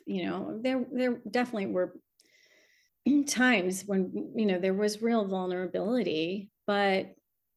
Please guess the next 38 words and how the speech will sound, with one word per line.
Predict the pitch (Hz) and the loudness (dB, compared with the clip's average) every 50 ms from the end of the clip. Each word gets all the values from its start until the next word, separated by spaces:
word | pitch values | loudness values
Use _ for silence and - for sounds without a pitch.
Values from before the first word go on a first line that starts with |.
| _ _ _ - | _ _ _ -2
it's, | 220 214 220 - - - _ - | -2 -2 -2 -8 -10 -10 _ -8
I | - 220 | -8 -4
think | - - 311 294 294 | 2 2 4 4 4
it's | 240 220 - - - | 2 2 0 -6 -6
bigger | - - 220 214 202 _ _ - 214 208 208 208 | 0 2 2 2 2 _ _ -2 2 2 2 2
than | 196 196 180 180 180 202 | 2 0 -2 -2 -2 -2
even | - 190 190 180 175 | -4 -2 -2 -2 -2
my | 175 160 165 175 | -2 -2 -2 -4
church, | - - - 170 117 113 - - - - | -6 -6 -6 -6 -6 -6 -6 -8 -6 -4
'cause | 254 247 262 | -4 -2 0
I, | 285 320 381 381 311 - - | 0 0 0 -2 -6 -6 -4
I, | 285 302 330 320 - _ _ _ _ _ _ _ _ - - | -2 -2 -2 -2 -6 _ _ _ _ _ _ _ _ -6 -6
uh, | 262 | -4
bigger | 233 202 262 262 220 233 | 0 2 4 6 6 6
than | 214 214 202 202 202 202 - | 6 4 2 2 -2 -4 -6
the | - 196 | -4 -2
small | 196 196 - - - 202 190 185 190 190 | -2 -2 -4 -6 -4 -2 0 0 0 -2
church. | 190 - 180 175 175 - - | -4 -6 -6 -8 -6 -8 -10
It's | 196 - - | -10 -6 -4
like | 233 214 220 | -4 -2 -2
this, | 220 - - - - - _ _ - | -4 -6 -6 -10 -14 -18 _ _ -8
more | - 226 233 247 240 240 | -4 -2 0 0 0 0
this | 214 202 196 190 - - - - - | 0 0 -2 -4 -4 -8 -10 -12 -8
idea | 208 202 190 190 185 185 185 185 180 175 - | -4 -4 -4 -2 -2 -2 0 0 0 0 -2
of | - - 175 170 - - - - _ _ - | -4 -4 -6 -8 -10 -18 -20 -20 _ _ -10
who | - 202 196 | -8 -8 -8
pastors | 196 - - 196 190 190 190 - 190 185 180 180 196 - - - _ _ - - | -8 -8 -8 -8 -8 -8 -8 -6 -4 -4 -4 -4 -6 -8 -10 -12 _ _ -12 -8
and | 180 175 175 170 165 - | -6 -4 -4 -6 -6 -8
wives | - 196 180 170 170 175 175 180 175 180 | -10 -6 -4 -4 -2 -2 -2 -4 -4 -6
are | 175 175 | -8 -8
supposed | - - 196 196 - 196 190 190 190 - | -8 -8 -8 -6 -4 -4 -4 -4 -6 -10
to | - | -8
be. | - 180 175 175 175 175 | -4 -4 -2 -2 -2 -4
It's | - - - - - | -4 -6 -8 -8 -6
like | 226 208 214 - | -6 -8 -8 -8
this | - 196 196 - - | -10 -8 -8 -8 -4
role | 180 175 180 180 175 175 175 | -2 2 2 4 4 2 2
that | - - 71 - - | 0 -2 -6 -6 -10